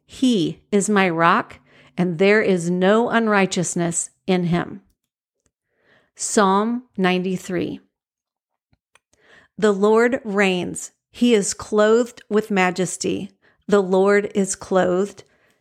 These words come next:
He has girded himself with strength. Surely the world is established so that it cannot be moved. Your throne is established from of old. You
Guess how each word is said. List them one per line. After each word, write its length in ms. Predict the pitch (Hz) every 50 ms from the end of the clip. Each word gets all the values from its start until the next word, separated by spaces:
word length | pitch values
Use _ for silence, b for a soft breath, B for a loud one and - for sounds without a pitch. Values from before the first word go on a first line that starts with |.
| _ _ _
He 240 | - 254 254 247
has 460 | 220 190 196 240 220 208 202 185 185 170
girded 540 | 160 165 208 226 254 269 233 226 196 180
himself 680 | 185 185 196 185 180 185 - - 190 185 190 165 - - 311 -
with 160 | 190 175 175
strength. 680 | - - - - 196 190 175 175 - - - - _ _ _ b b b b b b b b
Surely 640 | b - - - 262 254 269 269 247 220 196 180 175
the 180 | - - 196
world 480 | 185 175 180 196 202 214 226 240 233 233
is 180 | - 214 185 208
established 840 | 196 - - - 202 190 190 190 180 185 175 170 165 - - - - -
so 220 | - - 214 202
that 180 | 185 190 190 185
it 140 | - -
cannot 600 | - - 190 180 175 180 175 175 180 - - - 175
be 200 | 185 180 185 180
moved. 560 | 180 175 170 165 165 165 156 151 - - - _ _ _ _ _ _ _ _ _ _ _ _
Your 220 | - 196 214 220 214
throne 480 | 220 - - 208 208 208 214 220 226
is 200 | 233 - 220 220
established 800 | 233 208 - - - 226 202 196 190 185 185 175 170 - - - - -
from 260 | - 202 185 190 185
of 180 | - 185 175 175
old. 480 | - 185 175 170 165 165 160 160 - _ _ _ _ _ _ _ _ _ _ _ -
You 560 | 202 185 196 233 247 226 190 175 165 180 180